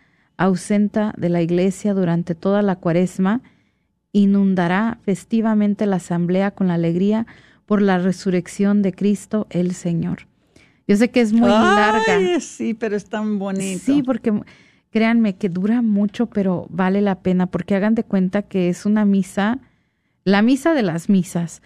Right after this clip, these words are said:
Speaker 1: eh, y es tan hermoso como Dios, y miren, son siete, un, un que significa también la plenitud, la perfección de Dios. Eh,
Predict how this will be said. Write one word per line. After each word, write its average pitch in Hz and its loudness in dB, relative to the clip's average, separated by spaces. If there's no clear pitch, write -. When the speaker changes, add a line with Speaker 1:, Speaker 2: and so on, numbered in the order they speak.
Speaker 1:
eh, 185 2
y 196 2
es 214 -2
tan 240 0
hermoso 202 0
como 214 2
Dios, 208 -2
y 196 0
miren, 208 2
son 240 0
siete, 214 -2
un, 196 2
un 208 2
que 208 2
significa 202 0
también 196 0
la 170 -2
plenitud, 180 0
la 208 0
perfección 185 0
de 214 2
Dios. 185 -2
Eh, 175 2